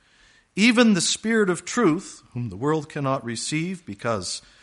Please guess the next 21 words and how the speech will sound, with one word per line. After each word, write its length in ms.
it 140
neither 300
sees 320
him 200
or 80
knows 380
him. 300
You 180
know 280
him, 300
you 140
know 220
the 80
Holy 320
Spirit. 560
And 120
here 160
comes 300
the 60
key 200
part. 340